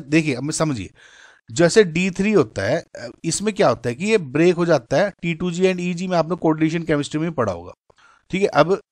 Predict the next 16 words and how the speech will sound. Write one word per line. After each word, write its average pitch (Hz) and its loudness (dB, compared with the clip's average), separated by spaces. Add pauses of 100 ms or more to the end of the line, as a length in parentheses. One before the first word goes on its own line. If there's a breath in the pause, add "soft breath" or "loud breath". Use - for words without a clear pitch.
(120)
टी 165 -2
टू 170 -4
जी 185 -4
and 196 0
ई 139 -4
जी, 107 -12 (460 soft breath)
तो 196 8 (260)
अब 180 4
क्या 214 4
होता 180 -2
है, 233 -2
जो 233 0 (160)
थ्री 202 0
इलेक्ट्रॉन्स 170 0
है 185 2
वन, 156 0